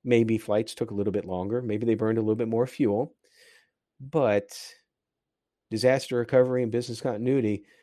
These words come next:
we test them a lot, even in the aviation industry. That's why I'm sure pilots today, they still learn to fly V O R to V O R, and maybe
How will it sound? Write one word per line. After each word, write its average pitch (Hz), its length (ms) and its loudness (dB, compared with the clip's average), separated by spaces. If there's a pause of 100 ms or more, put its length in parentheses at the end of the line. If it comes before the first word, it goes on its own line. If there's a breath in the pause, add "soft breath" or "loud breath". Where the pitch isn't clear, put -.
(840 soft breath)
we 95 380 -4
test 147 320 0
them 113 180 0
a 110 60 2
lot, 110 300 2 (280)
even 113 240 0
in 110 140 0
the 107 120 0
aviation 113 500 0
industry. 110 580 -4
That's - 220 -8
why 113 320 2 (380 soft breath)
I'm 76 120 -16
sure 90 220 -4
pilots 101 420 0
today, 113 320 0
they 87 160 -8
still 113 460 -2
learn 120 360 0
to - 100 -10
fly 95 480 -4 (360)
V 95 240 0
O 107 140 4
R 107 240 2
to 104 100 -6
V 101 160 0
O 104 160 0
R, 82 220 -4
and 92 240 -8 (180)
maybe 113 720 -6